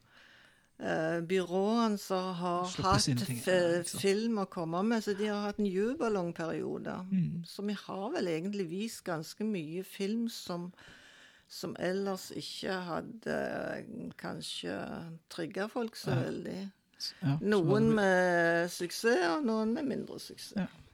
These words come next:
Speaker 2: ja. Merker du at folk er, eh,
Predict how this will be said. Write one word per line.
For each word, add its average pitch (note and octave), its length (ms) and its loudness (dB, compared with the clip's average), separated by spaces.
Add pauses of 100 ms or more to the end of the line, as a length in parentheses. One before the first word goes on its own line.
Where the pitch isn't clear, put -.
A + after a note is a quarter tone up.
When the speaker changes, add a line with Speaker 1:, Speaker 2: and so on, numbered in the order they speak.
Speaker 2:
ja. D#3 60 -6 (1200)
Merker F#3+ 280 4
du E3 100 6
at E3 80 4
folk C#3+ 300 2
er, C#3+ 280 6
eh, C#3+ 920 2